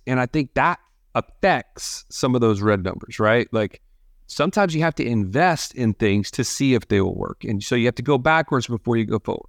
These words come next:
So that's new beginnings. We're gonna get into that. We're gonna talk about how to sell a business where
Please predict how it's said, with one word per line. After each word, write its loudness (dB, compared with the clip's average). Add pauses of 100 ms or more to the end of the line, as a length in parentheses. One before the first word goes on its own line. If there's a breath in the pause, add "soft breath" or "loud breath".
So 0
that's 0
new 4
beginnings. 0
We're -2
gonna 0
get 2
into 2
that. 2 (540)
We're 2
gonna 2
talk 2
about 2
how 0
to -2
sell 2
a 0
business -4 (840)
where 4